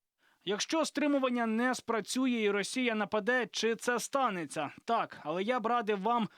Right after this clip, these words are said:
просто поїхати у Вільнюс і поговорити з представниками німецької бригади,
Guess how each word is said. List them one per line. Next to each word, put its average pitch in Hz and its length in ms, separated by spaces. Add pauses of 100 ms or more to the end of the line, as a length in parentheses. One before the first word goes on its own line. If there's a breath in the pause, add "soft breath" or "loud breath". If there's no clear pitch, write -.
(100)
просто 226 400
поїхати 208 500
у 226 120
Вільнюс 254 460
і 220 60
поговорити 214 540
з 190 60
представниками 214 680
німецької 220 580
бригади, 208 520